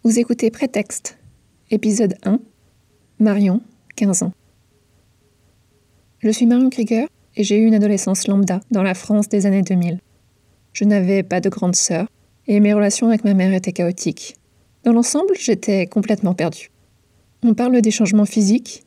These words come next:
hormonaux de l'adolescence, et j'étais préparée à cela dans un sens.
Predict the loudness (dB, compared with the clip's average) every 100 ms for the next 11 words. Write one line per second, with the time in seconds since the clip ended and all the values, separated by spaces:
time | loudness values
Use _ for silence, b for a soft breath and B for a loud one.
0 | -4 2 4 4 4 4 0 0 0 -2
1 | 0 -2 -4 -12 -12 _ _ 0 2 4
2 | 2 0 0 0 0 2 0 0 -2 -2
3 | -2 -2 -2 -4 -4 -6 -8